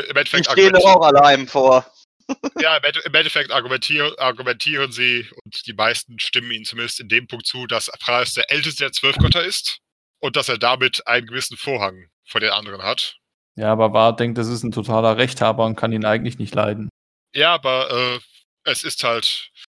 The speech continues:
Speaker 1: diese, diese Art ist nicht ungewöhnlich für einen Praios-Geweihten. Also
Speaker 3: Ja.
Speaker 1: das war jetzt kein besonders unhöflicher oder besonders arroganter Praios-Geweihter, sondern einfach nur einer von der Bande.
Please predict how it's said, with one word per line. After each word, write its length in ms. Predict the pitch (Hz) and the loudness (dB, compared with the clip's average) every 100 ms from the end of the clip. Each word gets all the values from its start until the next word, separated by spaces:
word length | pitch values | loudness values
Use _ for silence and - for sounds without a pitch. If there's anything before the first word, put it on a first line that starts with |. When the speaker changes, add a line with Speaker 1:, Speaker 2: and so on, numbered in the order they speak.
| - | -2
Speaker 1:
diese, 240 | - 139 - | 0 0 2
diese 300 | - - 156 | 0 2 2
Art 320 | 131 160 156 | 2 2 -2
ist 280 | - 139 - | -6 -10 -6
nicht 160 | 139 - | -6 -8
ungewöhnlich 460 | 151 127 120 117 | -10 -10 -6 -6
für 60 | 127 | -6
einen 100 | 113 | -6
Praios-Geweihten. 840 | 120 113 95 - 92 92 101 _ - _ _ | -4 -4 -4 -12 -12 -12 -12 _ -20 _ _
Also 240 | 131 131 | -4 -2
Speaker 3:
Ja. 20 | - | -2
Speaker 1:
das 160 | 107 | -4
war 100 | 120 | -4
jetzt 140 | 117 - | -4 -4
kein 220 | 120 107 | -6 -6
besonders 320 | 104 120 120 | -4 -2 0
unhöflicher 600 | - 147 131 131 127 123 | -2 -6 -4 -4 -2 -2
oder 100 | 113 | -4
besonders 340 | 107 107 117 107 | -4 -6 -6 -2
arroganter 520 | 120 110 123 127 139 | -4 -4 -4 -2 -4
Praios-Geweihter, 680 | - 110 113 - 107 110 107 | -2 -2 -2 -4 -6 -4 -6
sondern 180 | 107 110 | -6 -8
einfach 200 | 104 95 | -8 -12
nur 180 | 117 | -6
einer 160 | 107 101 | -4 -4
von 140 | - | -6
der 80 | 98 | -10
Bande. 320 | 95 98 98 | -6 -8 -8